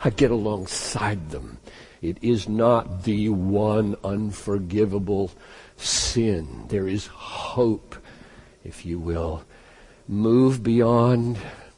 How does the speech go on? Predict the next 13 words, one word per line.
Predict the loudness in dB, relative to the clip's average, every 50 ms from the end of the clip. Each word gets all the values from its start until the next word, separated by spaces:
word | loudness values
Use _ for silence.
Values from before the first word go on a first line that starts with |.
| _ _ _ _ -20 -20 _ _ -20 -14 -10
like | -6 -4 2 4
all | 6 6 6 4
of | 4
us, | 2 0 0 0 -4 -8 -10 -10 -12 -18 -20 -20 -20 -20 _ _ _ _ _ _ _ _ _ _ _ _
your | -6 -2 0 2 4
idols. | 4 4 4 4 2 0 -4 -8 -12 -14 -16 -14 -14 -14 -14 -14 -16 -20 -20 _ _ _ _ _ _ _ _ _ _ -20 -20 _ _ _ -20 -20 _ _ _ _ _ _ _ _ _ _ _ _ _ _ _ _ _ _ _ _ _ -20 -20 -20 -20 -20 -20 -16
In | -12 -6 -4
the | 0
next | 0 0 -2 -2 0
message, | 0 0 0 0 -4 -10 -8
we'll | -6 -6 -6
talk | -6 -4 -4 -4 -4 -6
about, | -6 -6 -4 -4 -4 -6